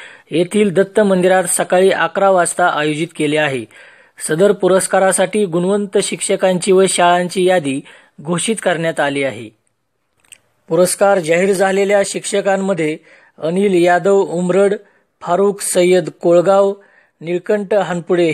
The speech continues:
हिवरे, बबन शेळके सारंकर वस्ती, महावीर राऊत वाशिंबे, सचिन बागल वरकटणे, राणी क्षीरसागर वरकटणे या जिल्हा परिषद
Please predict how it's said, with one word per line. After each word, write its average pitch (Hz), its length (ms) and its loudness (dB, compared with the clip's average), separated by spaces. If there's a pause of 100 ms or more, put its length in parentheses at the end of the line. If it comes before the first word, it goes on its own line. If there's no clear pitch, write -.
हिवरे, 190 520 2
बबन 170 440 0
शेळके 185 480 4
सारंकर 175 540 2
वस्ती, 190 460 0 (440)
महावीर 185 600 2
राऊत 170 500 2
वाशिंबे, 190 680 2 (440)
सचिन 190 520 -2
बागल 175 360 2
वरकटणे, 190 720 -2
राणी 175 480 -2
क्षीरसागर 180 600 0
वरकटणे 185 640 0 (460)
या 180 200 2
जिल्हा 185 380 2
परिषद 185 440 0